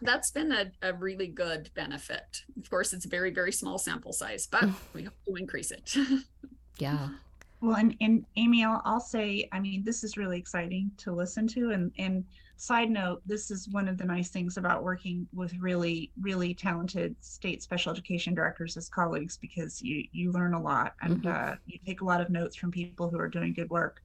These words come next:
Speaker 3: Um, that's exciting to hear. Everything you've just described, Leah,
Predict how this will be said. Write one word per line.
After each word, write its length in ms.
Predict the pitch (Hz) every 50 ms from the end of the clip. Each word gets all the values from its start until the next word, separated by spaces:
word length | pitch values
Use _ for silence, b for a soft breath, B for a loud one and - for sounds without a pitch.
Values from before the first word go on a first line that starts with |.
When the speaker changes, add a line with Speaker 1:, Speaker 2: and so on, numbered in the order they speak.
| -
Speaker 3:
Um, 340 | 185 175 170 165 160 170 170 -
that's 240 | 185 208 208 208 -
exciting 600 | 208 - - - 214 196 202 196 202 202 208 202
to 100 | - 214
hear. 280 | 190 208 185 196 202 - -
Everything 460 | - 202 220 220 220 214 - 220 202
you've 140 | 196 185 185
just 200 | - 185 180 -
described, 440 | 180 180 - - 175 175 175 175 175
Leah, 320 | 170 170 170 165 170 165